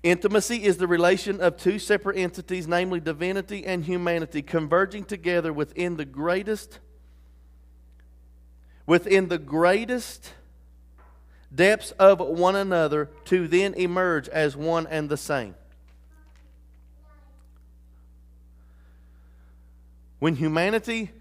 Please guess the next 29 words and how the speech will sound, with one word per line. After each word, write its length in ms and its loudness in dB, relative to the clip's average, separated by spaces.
and 180 0
divinity 600 0
collide, 500 2
what 220 6
has 180 2
been 240 2
my 180 4
definition 640 -2
for 140 -6
the 120 -4
church 340 0
for 160 -8
the 100 -8
past 460 -2
eight 240 -2
or 140 -2
nine, 320 -2
maybe 240 -4
ten 320 -6
years, 240 -4
probably 260 -4
ten 300 -8
years, 240 -6
what 160 -4
has 100 -8
my, 140 -2
been 180 -4
my 140 -4
definition? 560 -8